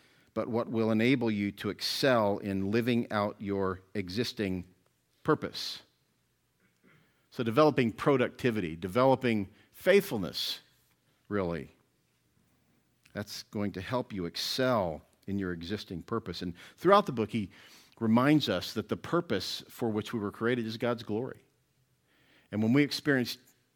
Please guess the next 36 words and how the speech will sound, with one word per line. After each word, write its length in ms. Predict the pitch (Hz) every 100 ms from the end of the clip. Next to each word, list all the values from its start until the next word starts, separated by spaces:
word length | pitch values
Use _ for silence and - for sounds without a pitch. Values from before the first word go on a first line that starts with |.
| - 104 101
good 400 | 127 135 196 196 - _ _ _
as 100 | 101
a 60 | 101
result 340 | 95 113 117
of 100 | 104
obeying 520 | 92 82 104 127 139
the 100 | 110
Lord, 400 | 101 92 107 143
then 140 | 123 110
God 300 | 104 104 131
is 120 | 120
glorified 600 | 135 156 185 - 107 107
in 340 | 135 170 185 170 - _ _ _ _
that. 360 | 90 82 85 135 - _ _ _ _ _ _ _ _ _ - _ - - - -
He 120 | 156
says, 500 | 147 165 147 - - - _ _
again, 160 | 127 107
very 140 | 127
practically, 420 | 123 127 113 -
he 60 | 104
says, 160 | 117 135
"I'm 80 |
gonna 140 | 143 131
lead 360 | 123 165 240
you 240 | 185 131 127
through 220 | 135 117
a 40 |
brief 380 | 95 117 156 170
productivity 560 | - 143 131 - 123 101
catechism, 680 | - 113 107 95 82 85 92 - -
a 60 | 104
series 360 | - 175 185 143
of 120 | 110
questions 480 | - 147 143 117 104
and 80 |
answers. 420 | 113 113 92 80